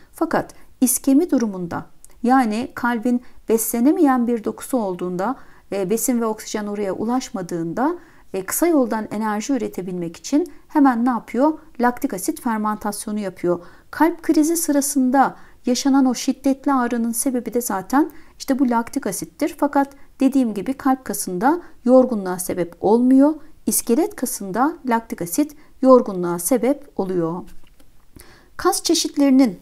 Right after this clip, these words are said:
kasılma hızını karşılaştırırsak, e, yavaştan hızlıya doğru düz kas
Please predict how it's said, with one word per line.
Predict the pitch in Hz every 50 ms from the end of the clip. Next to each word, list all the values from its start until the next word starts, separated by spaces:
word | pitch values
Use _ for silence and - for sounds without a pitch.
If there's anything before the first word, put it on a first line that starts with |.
| - -
kasılma | - - 285 294 - 311 302 311 330
hızını | 311 294 262 240 247 240 233 277 359 466 - - -
karşılaştırırsak, | - 262 233 226 - - 220 208 202 - - - 190 180 180 - - - 269 311 - - - - - - - - - _ -
e, | 196
yavaştan | 202 202 202 208 254 269 294 302 294 - - 294 294 269 247
hızlıya | 269 240 220 214 240 240 233 196
doğru | 190 175 175 170 180 240 330 427 - - - - _ _ -
düz | - 240 269 -
kas | - - 311 330 403 403 - - -